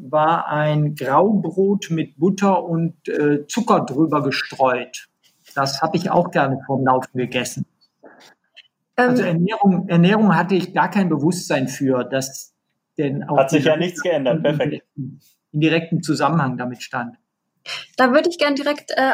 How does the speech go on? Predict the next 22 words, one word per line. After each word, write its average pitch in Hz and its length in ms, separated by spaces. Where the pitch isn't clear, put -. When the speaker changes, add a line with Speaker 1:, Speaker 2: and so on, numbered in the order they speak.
Speaker 2:
auch 254 140
was 208 200
zu 226 100
sagen. 226 460
Also 240 180
ich - 180
hab 320 160
mich 311 260
ganz 320 320
ähnlich 311 380
ernährt 269 320
wie 262 80
du, 294 160
Martin. 214 640
Auch 262 240
gerne 269 480
direkt 254 460
kurz 269 340
vorm 240 240
Training. 233 680
Ähm, 226 240
also 240 300